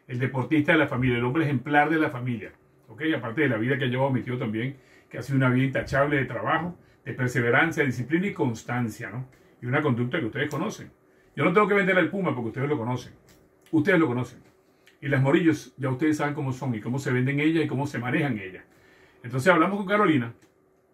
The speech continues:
con mucho tacto, para que le dijera a mi tío en el momento preciso y con sus palabras que su hermano se había muerto, porque mi tío no está tampoco ni siquiera para malas noticias y para tener esos subidones de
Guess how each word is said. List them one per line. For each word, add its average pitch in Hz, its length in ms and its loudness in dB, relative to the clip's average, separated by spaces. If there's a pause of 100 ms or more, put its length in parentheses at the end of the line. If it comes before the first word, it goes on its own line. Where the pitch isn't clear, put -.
(200)
con 143 100 -8
mucho 156 220 -2
tacto, 127 320 -2
para 110 200 0
que 113 80 -6
le 110 80 -2
dijera 117 220 0
a - 20 -2
mi 160 80 0
tío 139 320 0
en 131 140 2
el 127 140 6
momento 120 340 0
preciso 156 500 -4 (720)
y 117 260 -6
con 143 160 -2
sus 202 160 2
palabras 131 440 0 (420)
que 185 140 0
su 190 120 2
hermano 143 320 0
se 131 100 -4
había 110 160 -2
muerto, 170 340 -2
porque 110 300 -14
mi 113 180 -6
tío 143 140 2
no 180 80 4
está 185 180 -2
tampoco 180 320 0
ni 143 80 2
siquiera 131 320 0
para 139 160 0
malas 127 240 -2
noticias 127 400 -2
y - 20 -4
para 117 200 -2
tener 113 200 -6
esos 131 320 -4 (300)
subidones 143 680 4
de 135 260 0